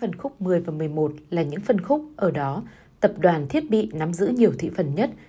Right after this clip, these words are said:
nhưng về cơ cấu, chúng lại là những thị phần không hấp dẫn. Quy mô thị trường đang suy giảm và đang bị thừa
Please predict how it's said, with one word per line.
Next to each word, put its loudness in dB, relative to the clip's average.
nhưng 0
về 2
cơ 2
cấu, 0
chúng -2
lại 0
là -2
những -4
thị -2
phần -2
không -4
hấp 0
dẫn. 0
Quy 0
mô 6
thị -2
trường 2
đang -2
suy 0
giảm -2
và -4
đang -2
bị -6
thừa 2